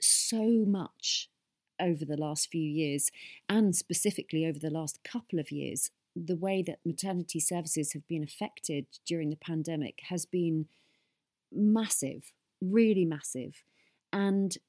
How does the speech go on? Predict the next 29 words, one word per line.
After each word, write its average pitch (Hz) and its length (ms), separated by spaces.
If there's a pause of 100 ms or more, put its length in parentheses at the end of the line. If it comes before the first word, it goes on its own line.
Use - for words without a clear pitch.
(240)
given 214 500
the 185 80
challenges 180 720
that 180 220
are 165 80
facing 175 540
so 233 600
many 196 360 (100)
people 208 380 (120)
accessing 180 580
maternity 151 520
services, - 720 (1040)
I 196 80
want 180 400
doulas 180 440
to 160 100
be 156 400 (200)
far 175 340
more 170 180
widely 151 440
available. 147 540
It - 260
is 233 220
my 175 460 (440)
absolute 202 680
vision 156 680 (500)
that 170 320
there 175 420
be 160 460